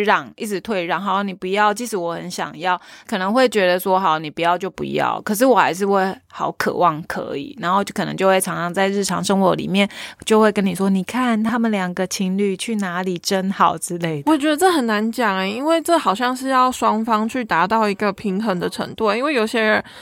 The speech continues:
Speaker 2: 的理由不是会说，“哈，你如果告诉大家我们去哪里的话，那我以后是会被跟踪啊，或什么之类的”，这也是有可能的，所以另外一半可能就不会想要放闪。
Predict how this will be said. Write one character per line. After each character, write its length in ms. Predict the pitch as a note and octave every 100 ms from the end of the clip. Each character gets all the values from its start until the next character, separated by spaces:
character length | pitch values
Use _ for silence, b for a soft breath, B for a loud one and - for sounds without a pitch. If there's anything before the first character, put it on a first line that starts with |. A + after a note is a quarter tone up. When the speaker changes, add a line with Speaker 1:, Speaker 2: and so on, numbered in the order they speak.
| B B B
Speaker 2:
的 120 | A3
理 200 | G#3+ G3+
由 180 | F#3 F3+
不 160 | F#3 A#3+
是 140 | A#3+
会 160 | C4 B3
说 320 | A#3+ A3+ A#3 -
，“哈， 300 | - C#4 D#4+
你 160 | B3+
如 180 | A3+ A3
果 180 | B3+ A3+ G#3 _ _
告 160 | D4 C4
诉 160 | C4+
大 220 | C4+ C4+ B3
家 160 | A#3
我 60 | G3
们 120 | F#3
去 140 | - C4
哪 240 | G3+ E3+
里 200 | G#3 F#3
的 140 | F3+
话， 300 | G3 B3 G#3+ - -
那 180 | C4+
我 140 | A#3 G3+
以 100 | G#3
后 160 | A#3+
是 180 | A#3 A#3+
会 160 | A#3+ A#3
被 280 | A#3+ A3+ G#3+
跟 280 | G#3+ F#3+
踪 320 | G3 F#3+ F3 F3+
啊， 220 | F3 F#3
或 140 | G#3+
什 100 | G3+
么 100 | E3
之 200 | E3+ F3
类 260 | F3 G#3 F3+
的”， 140 | F3+
这 100 | F#3+
也 140 | B3 G3+
是 100 | A#3+
有 140 | G3
可 260 | G3+ G#3+ -
能 240 | F2 -
的， 140 | - - B B
所 220 | - B3
以 160 | A#3+ A3 B
另 120 | B3+ B3+
外 140 | A#3+
一 20 |
半 160 | C4 B3
可 120 | A#3+
能 100 | F#3+
就 100 | G#3
不 140 | G#3
会 180 | F#3+ C4
想 160 | B3 D#3+
要 80 | F3+
放 240 | - F#3+ -
闪。 220 | - -